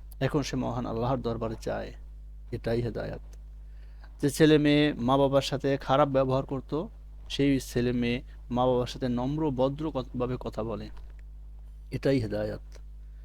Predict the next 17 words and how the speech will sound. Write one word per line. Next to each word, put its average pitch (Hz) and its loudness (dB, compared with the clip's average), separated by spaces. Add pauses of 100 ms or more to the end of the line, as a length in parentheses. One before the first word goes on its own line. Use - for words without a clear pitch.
(260)
যে 135 6
ছেলে 135 6
মেয়েটা 127 4
আগে 113 0
মৃত্যুর 120 -2
কথা 135 -4
স্মরণ 131 -2
করত 127 -4
না, 120 -2 (340)
এখন 147 0
সে 147 2
জাহান্নামের 156 0
শাস্তির 143 -2
ভয়ে 139 6
আল্লাহর 127 4
দরবারে 117 -2
কাঁদে, 107 -2